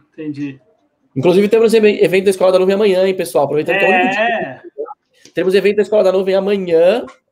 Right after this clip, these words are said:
Speaker 2: né, com a única, é, A W S Community Hero da América Latina.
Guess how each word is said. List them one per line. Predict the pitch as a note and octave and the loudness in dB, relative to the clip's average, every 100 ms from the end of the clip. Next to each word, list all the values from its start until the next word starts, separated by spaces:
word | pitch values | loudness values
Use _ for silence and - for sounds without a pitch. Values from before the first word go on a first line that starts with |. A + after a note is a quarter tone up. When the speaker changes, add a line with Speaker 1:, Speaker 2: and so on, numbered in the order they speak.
| _ | _
Speaker 2:
né, | C3+ C#3 F#3+ | -6 -4 -4
com | - E3 F3 G#3 G#3+ _ | -6 -8 -6 -8 -10 _
a | D3 D#3 | -4 -2
única, | D#3+ G#3+ B3+ B3+ B3+ B3+ B3+ _ _ - | -2 -4 -6 -6 -4 -4 -6 _ _ -4
é, | C#3 D3 D3 D3 | -2 0 0 0
A | |
W | C#3+ D3 D3 | -2 -2 -2
S | D3+ D3 | -2 -6
Community | D3+ D3+ D3 D3 | -8 -8 -10 -6
Hero | C#3+ C#3+ C3+ B2+ - _ _ _ _ _ _ _ _ _ _ C#3 | -4 -2 -2 -4 -12 _ _ _ _ _ _ _ _ _ _ -4
da | D3+ | 0
América | F3+ F#3+ F#3+ | 2 2 2
Latina. | E3+ E3+ - D#3+ F#3 | 0 -2 -8 -10 -10